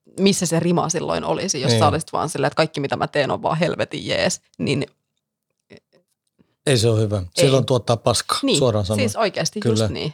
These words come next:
Speaker 2: Joo,
Speaker 1: Et,
Speaker 2: joo.
Speaker 1: et mielu-, mieluummin niin, että et sit sitä niinku, ne päivät, kun se on täyttä timanttia, niin antaa olla. Ja sit kun se on sitä paskaa, niin sit voi katsoa, että mitkä kohdat siellä on paskaa. Et siitähän se syntyy se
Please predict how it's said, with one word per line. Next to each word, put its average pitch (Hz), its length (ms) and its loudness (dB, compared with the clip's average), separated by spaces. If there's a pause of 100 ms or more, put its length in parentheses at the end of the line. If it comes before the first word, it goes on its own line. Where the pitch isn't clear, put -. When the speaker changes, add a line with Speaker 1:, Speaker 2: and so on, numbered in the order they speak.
Speaker 2:
Joo, 113 100 2
Speaker 1:
Et, 107 60 2
Speaker 2:
joo. 101 100 0
Speaker 1:
et 175 100 0
mielu-, 220 260 2
mieluummin 233 400 0
niin, 156 200 -2
että - 260 -4
et 165 100 -4
sit 185 160 -4
sitä 247 180 -2
niinku, 214 320 -4 (420)
ne 214 60 2
päivät, 208 380 0
kun 165 280 -10 (180)
se 175 180 0
on 165 160 0
täyttä 170 320 -4
timanttia, 160 540 -4
niin 143 120 -4
antaa 151 300 0
olla. 82 320 2
Ja - 220 2
sit 202 160 2
kun 196 180 4
se 196 100 4
on 185 80 6
sitä 190 160 2
paskaa, 208 480 4
niin 196 100 4
sit - 120 -4
voi 180 120 4
katsoa, 190 300 4
että 180 140 2
mitkä 185 280 2
kohdat 175 340 4
siellä 170 300 4
on 185 100 4
paskaa. - 580 2
Et 170 140 -2
siitähän 175 400 4
se 175 240 -2
syntyy 165 440 2
se - 200 -2